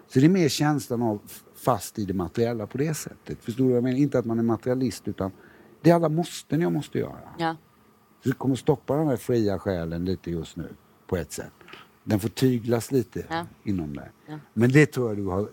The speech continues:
Speaker 1: det är jag fullt övertygad om att du har, har lösningar på.
Speaker 2: <laughs>
Speaker 1: Så,
Speaker 2: Hoppas det.
Speaker 1: så, så sätt kommer det inte vara still, men
Speaker 2: Nej.
Speaker 1: lite mer än vad det brukar vara. Men det handlar mer om det här konceptet som ska sättas ihop.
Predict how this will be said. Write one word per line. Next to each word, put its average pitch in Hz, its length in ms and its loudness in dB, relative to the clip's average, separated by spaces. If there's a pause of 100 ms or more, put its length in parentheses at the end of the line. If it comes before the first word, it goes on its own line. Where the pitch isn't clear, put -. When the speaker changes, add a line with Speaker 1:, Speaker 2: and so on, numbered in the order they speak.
(140)
Speaker 1:
det 127 480 6
är 120 60 0
jag 123 200 2
fullt 175 600 8
övertygad 123 580 2
om 110 140 2
att 110 120 0
du 113 80 -2
har, 90 160 0 (460)
har 156 100 10
lösningar 127 680 2
på. - 260 2 (260)
Speaker 2:
<laughs> - 260 -12
Speaker 1:
Så, 175 140 8 (440)
Speaker 2:
Hoppas 165 260 -12
det. 170 140 -12
Speaker 1:
så, 160 180 0
så 196 260 8
sätt 165 200 2
kommer 135 180 -2
det 135 40 0
inte 120 140 -6
vara 117 80 -4
still, 95 420 -4
men 131 120 2
Speaker 2:
Nej. 165 100 0
Speaker 1:
lite 165 160 -4
mer 143 200 0
än 113 80 -4
vad 110 100 -2
det 113 40 -2
brukar 127 340 -6
vara. 113 180 -14 (380)
Men 131 120 2
det 147 60 6
handlar 151 240 2
mer 143 140 -4
om 131 80 -2
det 131 60 0
här 123 60 0
konceptet - 580 -6
som - 140 -8
ska - 140 -10
sättas 107 360 -10
ihop. - 200 -8